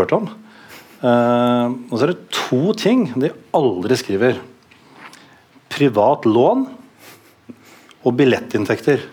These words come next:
Det er det eneste jeg har brukt.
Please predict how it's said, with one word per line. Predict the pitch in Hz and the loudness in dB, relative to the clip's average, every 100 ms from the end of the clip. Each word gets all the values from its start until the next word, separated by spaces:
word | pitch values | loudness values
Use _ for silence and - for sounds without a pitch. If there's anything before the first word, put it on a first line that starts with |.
| - _ _ _ _ _ _ _ _ _ _ _ _ _ _ _ _ _ _ - - | -20 _ _ _ _ _ _ _ _ _ _ _ _ _ _ _ _ _ _ -8 0
Det | |
er | 120 | 2
det | 139 123 | 4 2
eneste | 101 101 135 | 0 -2 0
jeg | 123 | 0
har | |
brukt. | 151 - | -2 -8